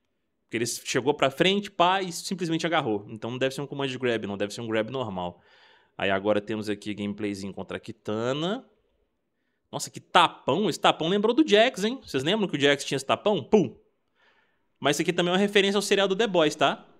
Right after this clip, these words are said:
Ó, vocês viram que ele deu tapão e a Kitana, tipo, colocou as mãos nos ouvidos assim, ficou desse jeito e tal.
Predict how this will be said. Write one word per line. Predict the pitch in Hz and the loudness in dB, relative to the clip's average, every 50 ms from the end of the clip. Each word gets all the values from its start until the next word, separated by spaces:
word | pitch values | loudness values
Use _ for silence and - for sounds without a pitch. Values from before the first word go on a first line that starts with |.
| _ _ _ _ _ _ - | _ _ _ _ _ _ 0
Ó, | - 123 123 | 2 2 2
vocês | 123 135 127 | 2 0 -2
viram | 135 175 180 | -2 -2 -2
que | - 202 | -2 -6
ele | 165 | -4
deu | 143 151 196 202 | 0 0 0 0
tapão | 202 - 190 170 175 - - 151 151 170 202 240 277 233 | 2 2 2 2 2 2 2 4 4 4 2 2 0 -2
e | 170 | -4
a | 165 | -4
Kitana, | - 175 170 165 160 165 185 175 | -4 -4 -2 0 0 0 0 -4
tipo, | 175 - _ _ | -8 -12 _ _
colocou | - 180 165 147 - - 156 | -2 0 0 0 2 0 -2
as | 143 127 | -2 -2
mãos | 143 147 147 | -4 -4 -4
nos | 151 143 139 | -2 0 2
ouvidos | 147 135 123 131 139 131 127 | 2 2 2 0 -4 -4 -4
assim, | 127 - 156 147 | -8 -6 -8 -8
ficou | 139 - 123 - - 139 | -10 -12 -14 -4 -4 -2
desse | 131 120 120 | -2 -2 -4
jeito | 117 143 160 147 156 | -2 0 0 0 0
e | - | 2
tal. | - 160 156 135 - | 2 4 4 4 0